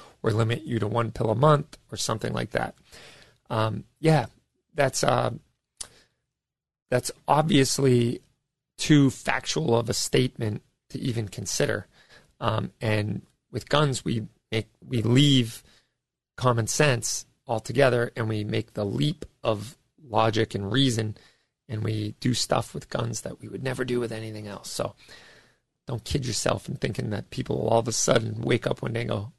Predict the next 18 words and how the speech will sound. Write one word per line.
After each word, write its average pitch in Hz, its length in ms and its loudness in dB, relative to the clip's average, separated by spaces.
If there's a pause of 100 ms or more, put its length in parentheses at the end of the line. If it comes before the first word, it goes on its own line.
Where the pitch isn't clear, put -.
"Oh, 185 100 0
yeah." 220 560 -2 (640)
But - 220 -2 (320)
that's - 180 -10
the 131 60 -4
way 117 140 0
it 117 80 -4
is. 110 240 -6 (1080)
Um, 120 420 0 (960)
all 139 100 2
right. 104 200 -2 (160)
Uh, 120 800 0 (340)
H - 240 -4
P's - 260 -2
got 131 200 2
fifty 180 480 2
of 139 60 4
them 131 220 2